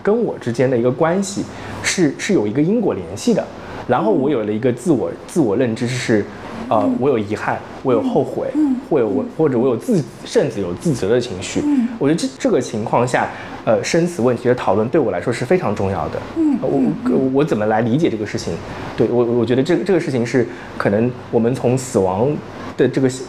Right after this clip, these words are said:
Speaker 1: 结果导向到我们自己存在的一个延-，延续，或者说一个逻辑了。
Speaker 2: 嗯。
Speaker 1: 这个情况您是怎么看的呢？
Speaker 2: 那所以说从死最终会谈到生嘛。
Speaker 1: 对，对，对。
Speaker 2: 谈死最终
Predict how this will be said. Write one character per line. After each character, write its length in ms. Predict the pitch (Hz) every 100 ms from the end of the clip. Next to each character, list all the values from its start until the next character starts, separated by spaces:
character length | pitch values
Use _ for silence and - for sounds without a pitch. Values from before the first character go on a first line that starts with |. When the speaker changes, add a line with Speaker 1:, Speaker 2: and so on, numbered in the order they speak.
| - -
Speaker 1:
结 220 | - 113
果 280 | 156 160 98 - - -
导 160 | 120 107
向 200 | 170 160
到 120 | 160
我 260 | 135 127
们 220 | 104 98 151
自 120 | 247
己 140 | 165
存 260 | 104 - 92
在 300 | 117 95 82 - - - - 294
的 80 | -
一 80 | 110
个 160 | 110 113 - -
延-， 200 | 120 110 120
延 220 | 113 110
续， 140 | -
或 120 | 131
者 40 | 117
说 160 | 123
一 180 | 120 117
个 80 | 123
逻 240 | 110 92
辑 160 | 104 117
了。 80 | 87 -
Speaker 2:
嗯。 200 | 269 240
Speaker 1:
这 80 | 233
个 100 | 190
情 180 | - 113
况 240 | 127 120 113
您 160 | 113
是 100 | 127
怎 100 | 120
么 100 | 87
看 220 | 82 - 90
的 40 |
呢？ 140 | 82 - - - - -
Speaker 2:
那 160 | - 226
所 160 | 220 320
以 160 | 359
说 300 | 339 339 320
从 320 | 320 247 277
死 320 | - - 233 170
最 180 | - 285
终 160 | 262 277
会 140 | 285
谈 240 | 277 - 196
到 160 | 226
生 200 | 214 220 208
嘛。 180 | 208 175
Speaker 1:
对， 180 | 165 135
对， 200 | 143 151
对。 20 |
Speaker 2:
谈 240 | 285 330
死 300 | 139 123 240 180 175 - -
最 180 | - 339
终 420 | 294 277 269 277